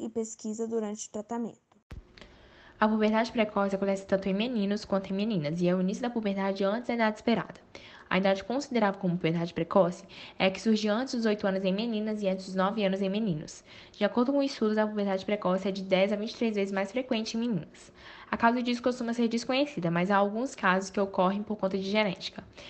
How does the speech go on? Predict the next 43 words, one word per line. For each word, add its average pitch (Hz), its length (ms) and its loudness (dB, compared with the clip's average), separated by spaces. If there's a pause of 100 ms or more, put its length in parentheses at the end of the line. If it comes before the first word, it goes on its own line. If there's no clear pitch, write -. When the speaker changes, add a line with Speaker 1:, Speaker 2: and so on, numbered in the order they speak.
(260)
Speaker 2:
Esse 196 180 4
acontecimento 220 500 0
pode 214 240 2
ser 262 80 2
raro, 185 300 2
com 190 100 -4
menos 190 220 0
de 202 100 -2
cento 226 220 -6
e 269 40 -10
cinquenta 233 280 0
mil 220 220 0
casos 202 420 -2
por 226 240 2
ano 208 200 0
no 202 100 0
Brasil. 214 340 0 (600)
O 185 60 4
remédio 196 400 4
Lectrum, 202 560 2
acetado 196 400 0
de 240 140 0
leuprorina, 220 680 2 (540)
sete 220 340 2
vírgula 233 240 2
cinco 214 220 -4
miligramas, 196 640 2
é 196 40 4
indicado 196 380 0
para 202 300 2
atrasar 233 500 2
os 240 80 -2
hormônios 196 480 2
até 196 140 -4
chegar 196 260 0
à - 20 4
idade 202 280 0
certa 208 520 2
para 214 160 2
a 208 40 2
criança 190 260 0
se - 140 -4
desenvolver. 214 640 2